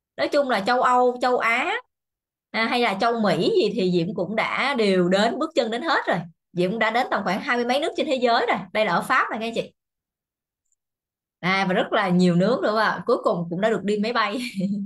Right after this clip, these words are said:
<laughs> Không biết là có anh chị nào ở đây mình, à, chưa đi máy bay bao giờ không ạ? <laughs> Chưa đi máy bay bao giờ, comment số một ạ.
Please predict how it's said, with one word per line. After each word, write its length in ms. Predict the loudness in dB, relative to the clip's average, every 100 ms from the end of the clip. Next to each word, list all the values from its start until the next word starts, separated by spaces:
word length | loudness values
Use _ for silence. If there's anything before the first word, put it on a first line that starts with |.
| -10 -16 -20
<laughs> 680 | -20 -20 _ _ _ _ _
Không 160 | -2 2
biết 60 |
là 100 | 2 2
có 60 |
anh 100 | 0 2
chị 80 | 2
nào 160 | 2
ở 80 | 4
đây 200 | 2 2
mình, 280 | 2 2 2
à, 420 | 2 2 2 2
chưa 120 | 4
đi 100 | 4
máy 140 | 4 4
bay 160 | 4
bao 120 | 4 4
giờ 280 | 4 4
không 100 | 6
ạ? 240 | 4 2 -2 -10 -14 -18 -18 _ _ -20
<laughs> 500 | -16 -14 -14 -14 -4
Chưa 80 | -2
đi 100 | 0
máy 120 | 2
bay 140 | 4
bao 140 | 4 4
giờ, 220 | 2 2
comment 220 | 0 -2
số 80 | -2
một 260 | 0 2 2
ạ. 320 | 0 -2 -10